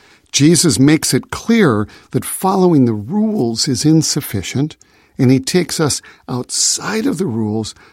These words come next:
by the invasion of the kingdom of God into our physical kingdom.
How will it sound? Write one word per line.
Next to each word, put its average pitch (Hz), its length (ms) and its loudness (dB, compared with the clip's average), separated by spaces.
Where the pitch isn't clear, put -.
by 139 140 0
the 131 160 2
invasion 139 800 2
of 101 100 -4
the 104 80 -6
kingdom 170 520 0
of 101 200 -4
God 139 400 -4
into 185 540 2
our 123 320 -4
physical - 880 -6
kingdom. 117 520 0